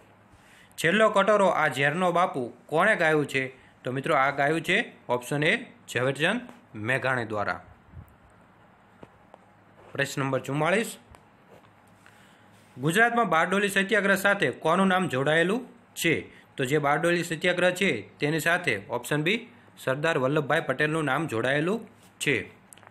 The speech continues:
પ્રશ્ન નંબર પિસ્તાળીસ, જ્યાં ગાંધીજીનું બાળપણ વીત્યું હતું, તે કબા ગાંધીનો ડેલો કયા શહેરમાં આવેલો છે? તો જે કબા ડેલો છે, તે રાજકોટ શહેરમાં આવેલો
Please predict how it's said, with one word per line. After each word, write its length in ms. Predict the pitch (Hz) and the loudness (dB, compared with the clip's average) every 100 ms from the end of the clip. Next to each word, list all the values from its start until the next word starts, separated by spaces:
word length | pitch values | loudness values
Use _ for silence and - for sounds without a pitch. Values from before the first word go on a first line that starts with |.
| - - _ | -20 -20 _
પ્રશ્ન 240 | - 135 139 | -4 -4 -2
નંબર 200 | 135 127 | -2 -2
પિસ્તાળીસ, 540 | 135 135 165 214 226 - - - - | -4 -2 0 0 -2 -10 -20 -20 -6
જ્યાં 220 | 151 175 | -2 2
ગાંધીજીનું 560 | 170 180 202 190 202 180 | 2 2 0 -2 -2 0
બાળપણ 380 | 151 170 190 | 0 2 0
વીત્યું 380 | 175 208 202 180 | 0 -2 2 2
હતું, 360 | 180 151 95 - - - | 2 0 -4 -8 -20 -4
તે 120 | 165 | -2
કબા 280 | 160 143 165 | 0 2 2
ગાંધીનો 420 | 160 160 160 175 | 2 0 2 2
ડેલો 320 | 170 185 156 | 2 2 2
કયા 320 | 107 - 185 208 | 0 2 2 4
શહેરમાં 360 | 156 151 165 | 2 0 0
આવેલો 340 | 147 156 196 240 - - | 0 0 0 -4 -12 -6
છે? 320 | 170 127 - - - - | 0 0 -2 -12 -16 -8
તો 80 | |
જે 160 | 123 147 | -4 -2
કબા 120 | 147 139 | -2 -2
ડેલો 220 | 143 165 | 2 2
છે, 300 | 160 185 110 | 2 0 0
તે 560 | - - - 170 247 - - - - - | -6 -16 -4 -4 -4 -8 -20 -20 -14 -4
રાજકોટ 400 | 127 - 180 170 | -4 -2 -2 0
શહેરમાં 400 | 139 135 151 143 | 0 0 0 -2
આવેલો 440 | 127 160 226 254 | -2 -2 -4 -6